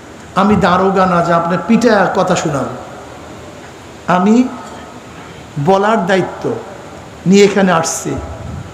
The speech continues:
মানবেন কি না মানবেন আপনি বুঝবেন, আপনার মাওলায় বুঝবেন। গোটা উম্মতের মধ্যে নবী আলী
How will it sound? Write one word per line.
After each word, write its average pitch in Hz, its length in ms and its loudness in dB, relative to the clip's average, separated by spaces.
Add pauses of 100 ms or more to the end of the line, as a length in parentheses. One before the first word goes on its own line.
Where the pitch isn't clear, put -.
(840)
মানবেন 190 480 4
কি 240 100 4
না 185 160 4
মানবেন 202 400 2
আপনি 185 260 0
বুঝবেন, 196 320 2
আপনার 196 220 0
মাওলায় 170 400 2
বুঝবেন। 117 300 -4 (4000)
গোটা 247 380 4 (200)
উম্মতের 226 500 2
মধ্যে 233 320 0 (180)
নবী 202 160 2 (100)
আলী 185 160 4